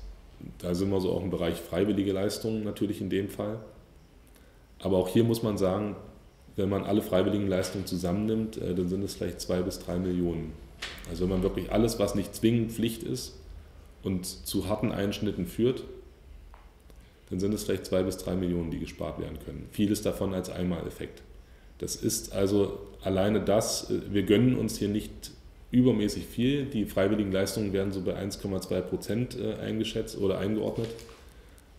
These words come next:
Ähm, das ist, äh, erlaubt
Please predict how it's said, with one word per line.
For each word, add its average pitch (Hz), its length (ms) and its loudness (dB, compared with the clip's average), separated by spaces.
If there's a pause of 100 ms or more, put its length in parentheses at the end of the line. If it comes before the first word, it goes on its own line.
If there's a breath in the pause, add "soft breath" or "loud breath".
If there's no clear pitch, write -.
(120)
Ähm, 95 440 2 (160)
das - 260 0
ist, - 440 0 (1300)
äh, 101 560 -8
erlaubt 95 500 4